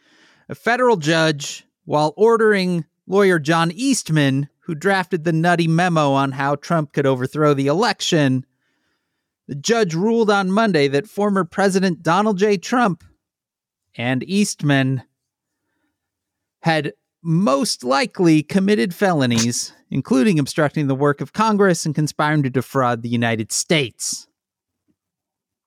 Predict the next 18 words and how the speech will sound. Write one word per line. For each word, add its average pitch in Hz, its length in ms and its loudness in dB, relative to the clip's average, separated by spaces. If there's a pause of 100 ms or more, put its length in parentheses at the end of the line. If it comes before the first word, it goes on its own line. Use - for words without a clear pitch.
(140)
Now, 131 260 0
don't 208 280 0
get 208 260 -2
too 277 260 2
excited, 127 680 0 (640)
'cause 151 160 -4
this 147 160 0
was 131 120 -2
a 139 80 2
ruling 143 380 2
in 120 80 0
a 127 60 0
civil 208 400 0
case. 165 560 -2 (600)
There 123 80 -4
are - 20 -4
no 120 180 0
indictments. 165 800 -2